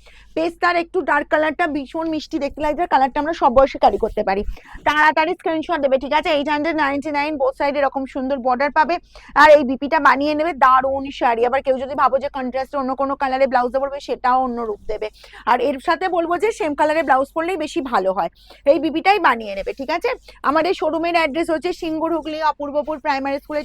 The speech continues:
ঠিক উল্টো দিকে। আর যারা, আহ, বিয়ে তত্ত্ব করতে আসছো, তাদেরকে আমি বলবো যে তোমরা সোমবারটা, আহ, না এসো, অন্য কোনো দিন, যে কোনো দিন এসো সকাল দশটা থেকে রাত নটা।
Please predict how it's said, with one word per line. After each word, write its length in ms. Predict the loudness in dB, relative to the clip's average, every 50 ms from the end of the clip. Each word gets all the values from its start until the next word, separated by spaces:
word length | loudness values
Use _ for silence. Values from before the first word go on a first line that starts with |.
| -4 -4
ঠিক 340 | -4 -2 -2 -4 -4 -4 -4
উল্টো 220 | -2 0 0 0
দিকে। 220 | 0 -2 -4 -4
আর 180 | -2 0 -2 0
যারা, 200 | 0 2 2 2
আহ, 500 | 0 -2 _ -20 _ -20 -12 -6 -6 -4
বিয়ে 240 | -4 -2 0 0 0
তত্ত্ব 340 | 0 0 -4 -2 -4 -4 -4
করতে 220 | -4 -4 -2 -2
আসছো, 280 | -2 -2 -2 -6 -6 -2
তাদেরকে 320 | 0 0 0 0 -4 -4
আমি 180 | -4 -2 -2 2
বলবো 420 | 2 2 2 4 4 4 4 4 _ _ -20 -20 -14 -8
যে 200 | 2 6 6 6
তোমরা 240 | 6 4 -2 -2 -2
সোমবারটা, 480 | -2 -2 -4 0 0 -2 0 0 0 0
আহ, 520 | 0 0 0 2 2 2 2 0 0 -2 -2
না 260 | -2 0 0 0 0 -2
এসো, 220 | -4 -4 -2 -2
অন্য 320 | 0 0 0 0 0 -2 -2
কোনো 240 | 0 -2 -2 -2 -2
দিন, 260 | -4 -4 -6 -8 -6
যে 120 | -6 -6
কোনো 260 | -4 -4 -6 -6 -6
দিন 180 | -6 -4 -4 -4
এসো 240 | -4 -4 -4 -6 -6
সকাল 280 | -6 -6 -6 -4 -4
দশটা 200 | -4 -6 -6 -8
থেকে 180 | -10 -8 -8 -6
রাত 160 | -6 -6 -6
নটা। 280 | -8 -10 -10 -8 -10